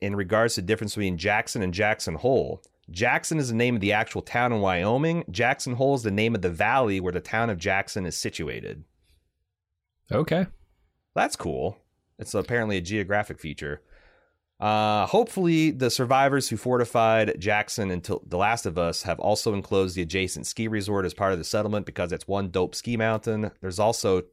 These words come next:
Speaker 1: twenty-five thousand acres of national elk refuge right next to Jackson. They have enough fencing for that, too. Then elk steaks after a day of skiing is about the most perfect post-apocalyptic paradise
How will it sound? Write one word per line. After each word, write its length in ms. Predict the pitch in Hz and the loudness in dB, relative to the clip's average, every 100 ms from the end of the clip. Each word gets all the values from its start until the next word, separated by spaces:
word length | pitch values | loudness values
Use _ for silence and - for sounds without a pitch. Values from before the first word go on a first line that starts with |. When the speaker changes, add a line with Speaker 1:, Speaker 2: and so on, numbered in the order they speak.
| _ | _
Speaker 1:
twenty-five 800 | - 139 170 202 - 147 147 151 - | -6 0 2 0 2 4 4 2 0
thousand 460 | 120 131 147 143 - | 2 4 2 0 0
acres 360 | 120 120 104 | 0 0 -2
of 120 | 92 | 0
national 520 | 90 98 123 - 120 - | 0 0 0 -2 -6 -2
elk 260 | 98 135 - | 0 0 0
refuge 540 | 85 76 82 80 67 | -4 -4 -6 -8 -8
right 260 | 73 98 - | -4 -2 0
next 220 | 104 - | -2 -4
to 60 | 85 | -4
Jackson. 560 | 92 98 - 73 55 - _ _ _ _ _ - | 0 0 -2 -8 -12 -18 _ _ _ _ _ -4
They 80 | 92 | -2
have 140 | 104 | 0
enough 180 | 104 98 | 0 0
fencing 380 | 113 104 101 92 | 0 -2 -2 0
for 80 | |
that, 200 | 101 98 - | 2 2 0
too. 200 | 117 104 | -2 0
Then 140 | 90 | -2
elk 240 | 95 101 - | -2 -2 -4
steaks 340 | - 104 - | -2 -2 0
after 280 | 101 95 90 | 0 0 -4
a 60 | |
day 180 | 82 98 | -2 0
of 80 | 92 | -2
skiing 280 | - 104 101 | -4 -4 -4
is 60 | |
about 160 | 92 92 | -2 -4
the 80 | 95 | -4
most 160 | 87 | -6
perfect 340 | - 139 - - | -4 -2 -2 -2
post-apocalyptic 880 | 117 113 - 104 98 98 95 85 | -2 -2 -2 -2 0 -2 -6 -6
paradise 480 | - 92 90 87 85 | -4 -2 0 -2 -4